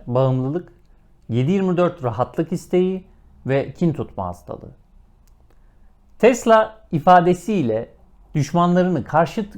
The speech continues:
güçlerini tanımlamış ve bunun aksi yönde bir hayat inşa etmiş.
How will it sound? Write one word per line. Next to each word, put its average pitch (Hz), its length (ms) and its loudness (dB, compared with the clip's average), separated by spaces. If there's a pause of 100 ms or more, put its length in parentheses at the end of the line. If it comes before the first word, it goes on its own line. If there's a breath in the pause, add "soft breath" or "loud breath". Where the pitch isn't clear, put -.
güçlerini 170 560 -2
tanımlamış 156 680 -4
ve 170 320 0 (220 loud breath)
bunun 202 460 0 (280)
aksi 147 340 0
yönde 160 420 -2
bir 160 200 -6
hayat 165 380 0
inşa 92 300 -8
etmiş. - 520 -18